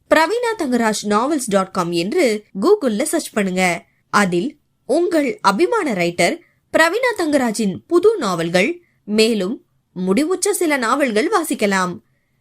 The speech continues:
இந்த சேனல் உங்களுக்கு பிடிச்சிருந்தா லைக் பண்ணுங்க, கமெண்ட் பண்ணுங்க, ஷேர் பண்ணுங்க. அத்தோட மறக்காம சேனலை சப்ஸ்கிரைப் பண்ணுங்க. கதைகளை கேட்டு மகிழ்ந்து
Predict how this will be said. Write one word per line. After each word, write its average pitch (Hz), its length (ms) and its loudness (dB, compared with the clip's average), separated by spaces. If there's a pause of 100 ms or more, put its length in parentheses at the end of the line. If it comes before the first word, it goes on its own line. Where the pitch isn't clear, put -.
(140)
இந்த 311 160 2
சேனல் 370 420 0
உங்களுக்கு 277 300 0
பிடிச்சிருந்தா 208 580 0 (380)
லைக் 240 360 0
பண்ணுங்க, 185 320 -2 (340)
கமெண்ட் 311 320 0
பண்ணுங்க, 175 340 -2 (460)
ஷேர் 381 300 -2
பண்ணுங்க. 180 380 -2 (540)
அத்தோட 247 340 0 (100)
மறக்காம 254 480 0 (440)
சேனலை 269 460 0 (320)
சப்ஸ்கிரைப் 370 540 -2
பண்ணுங்க. 277 280 0 (520)
கதைகளை 349 540 2 (100)
கேட்டு 262 360 0
மகிழ்ந்து 254 500 0